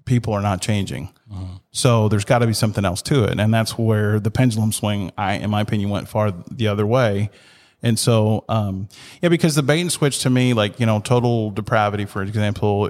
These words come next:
Speaker 1: is defined as total depravity, but as you get into it, it's, it's explained as total inability.
Speaker 2: Right.
Speaker 1: And so, um, in all those things,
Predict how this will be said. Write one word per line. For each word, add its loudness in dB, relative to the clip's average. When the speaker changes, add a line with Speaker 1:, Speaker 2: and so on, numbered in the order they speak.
Speaker 1:
is -2
defined 2
as 2
total 0
depravity, 0
but -4
as -4
you -4
get 0
into -2
it, -2
it's, -6
it's -4
explained 0
as 0
total 0
inability. -6
Speaker 2:
Right. -14
Speaker 1:
And -2
so, 2
um, -2
in 2
all 4
those 2
things, 0